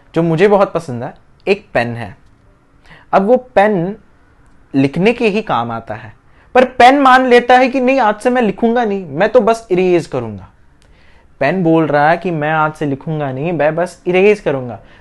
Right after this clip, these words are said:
तो आप देखिए, एक तो पेन के पास में प्रॉपर्टी नहीं, ही नहीं है कि वो इरेज कर सके, और वो मान बैठा है कि मैं लिखूंगा ही नहीं।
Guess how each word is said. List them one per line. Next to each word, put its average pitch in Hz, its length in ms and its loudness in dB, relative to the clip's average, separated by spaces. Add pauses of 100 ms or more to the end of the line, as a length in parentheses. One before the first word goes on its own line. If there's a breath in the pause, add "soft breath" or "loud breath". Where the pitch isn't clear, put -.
तो 220 200 -4
आप 185 260 6
देखिए, 190 720 2 (580)
एक 269 340 -2
तो 196 460 4
पेन 220 220 2
के 262 160 0
पास 208 360 2
में 226 100 -2
प्रॉपर्टी 202 600 0
नहीं, 247 220 0
ही 247 140 0
नहीं 240 280 0
है 160 300 -2
कि 214 160 -4
वो 185 380 2
इरेज 214 300 2
कर 190 160 -2
सके, 180 260 -12 (1400)
और 269 140 4
वो 311 140 2
मान 285 400 4
बैठा 240 260 4
है 262 120 2
कि 294 100 -2
मैं 294 200 2
लिखूंगा 277 440 0
ही 202 160 0
नहीं। 131 220 -8